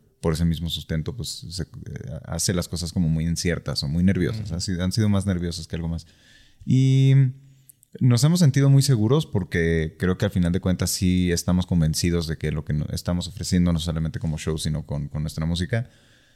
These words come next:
Speaker 1: eh, sí ha tenido su impacto y todos tenemos las mismas ganas de ir a un concierto.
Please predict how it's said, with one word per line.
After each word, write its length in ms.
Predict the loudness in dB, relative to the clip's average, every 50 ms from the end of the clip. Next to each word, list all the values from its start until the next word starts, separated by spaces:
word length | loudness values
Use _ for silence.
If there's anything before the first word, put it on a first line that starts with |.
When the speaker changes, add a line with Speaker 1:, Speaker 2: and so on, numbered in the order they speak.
| _ _ _
Speaker 1:
eh, 300 | -4 0 0 2 2 0 0
sí 160 | 0 0 0 0
ha 100 | 0 0
tenido 200 | 0 -2 -2 -2
su 100 | -2 -4
impacto 480 | -4 -4 -6 -6 -4 -2 -2 -2 -2 -2
y 100 | -4 -6 -8
todos 420 | -4 0 0 0 2 0 -2 -2
tenemos 240 | 0 0 0 0 0
las 120 | -2 -2 -2
mismas 260 | 0 0 0 -2 -2
ganas 220 | -2 -4 -4 -4
de 80 | -4 -6
ir 20 |
a 40 | -6
un 60 | -6
concierto. 540 | -8 -8 -6 -4 -4 -4 -4 -6 -8 -10 -10